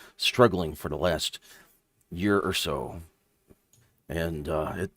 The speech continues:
it seems that everyone but you,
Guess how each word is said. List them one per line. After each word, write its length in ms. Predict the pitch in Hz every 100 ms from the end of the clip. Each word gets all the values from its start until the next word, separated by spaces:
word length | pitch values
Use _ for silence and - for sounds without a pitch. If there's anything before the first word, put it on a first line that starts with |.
| -
it 140 | 87
seems 460 | - 117 104 87 -
that 360 | 85 - - - - - _ _
everyone 680 | 190 202 180 80 71 - - _ _ _ _ _
but 160 | 90 -
you, 480 | 107 117 76 67